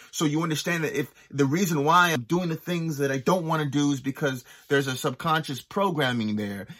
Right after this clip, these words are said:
And as I continue to reprogram that, reprogram that, it's always hardest when you first start anything.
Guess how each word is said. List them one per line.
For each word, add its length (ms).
And 240
as 180
I 80
continue 540
to 160
reprogram 760
that, 200
reprogram 680
that, 160
it's 160
always 240
hardest 340
when 120
you 80
first 300
start 260
anything. 540